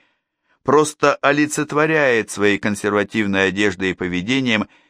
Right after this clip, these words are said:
истинного немецкого профессора.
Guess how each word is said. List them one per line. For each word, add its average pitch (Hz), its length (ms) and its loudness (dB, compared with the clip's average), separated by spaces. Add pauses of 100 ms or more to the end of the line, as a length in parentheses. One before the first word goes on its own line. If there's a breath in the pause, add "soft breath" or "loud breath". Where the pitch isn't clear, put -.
(140 soft breath)
истинного 139 720 0
немецкого 95 680 -2
профессора. 65 760 -6